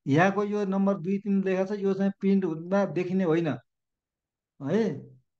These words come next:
चार देखियो, पाँच देखियो, छ देखियो, सात देखियो, आठ देखियो, ए, होइन? हाम्रो भर्समा चाहिँ हाम्रो yellow color लगाएको थिएँ मैले,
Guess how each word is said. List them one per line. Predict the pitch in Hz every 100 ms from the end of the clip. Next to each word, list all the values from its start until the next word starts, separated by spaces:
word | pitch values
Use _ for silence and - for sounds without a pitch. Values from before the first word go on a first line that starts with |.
| _
चार | 180 185 190 196
देखियो, | 190 185 196
पाँच | 196 185 180 185
देखियो, | 175 190 196 196
छ | - 175 180 170
देखियो, | 185 185 190
सात | 190 185 185
देखियो, | 180 175 185 190
आठ | 175 180 180
देखियो, | 160 156 143
ए, | 135 135 127 - _ _ _ _ -
होइन? | 151 202
हाम्रो | 196 151 185
भर्समा | 170 139 165 - 190
चाहिँ | 202 202 208
हाम्रो | 190 196 185 135 127 _ _
yellow | 175 175 190
color | 196 190 196
लगाएको | 190 185 185 190
थिएँ | 170
मैले, | 180 175